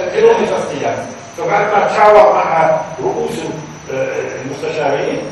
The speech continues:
رجع شو قال لهم؟ قال لهم: "إذا أبوي"، هذا إذا، هذا راح،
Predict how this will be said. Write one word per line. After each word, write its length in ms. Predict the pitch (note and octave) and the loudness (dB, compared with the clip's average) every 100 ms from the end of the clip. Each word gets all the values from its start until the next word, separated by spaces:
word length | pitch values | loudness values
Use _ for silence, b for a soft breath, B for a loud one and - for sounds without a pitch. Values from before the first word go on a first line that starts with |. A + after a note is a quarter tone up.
| - - - - - - | -12 -18 -20 -20 -12 -6
رجع 220 | G3 - | -2 -2
شو 240 | - - F3+ | -2 -4 -2
قال 100 | F3 | 0
لهم؟ 300 | B2+ B2+ A#2+ - - | -2 -4 -8 -10 0
قال 120 | F#3+ | 2
لهم: 200 | F#3 F#3+ | 2 0
"إذا 200 | - - | 0 0
أبوي"، 300 | F#3 - - - - | 4 4 2 -2 -6
هذا 260 | B2+ B2+ - | -4 -2 -2
إذا، 280 | D#3+ E3 E3 | -2 -4 -4
هذا 140 | B2+ | -2
راح، 160 | D3 C#3 | 0 0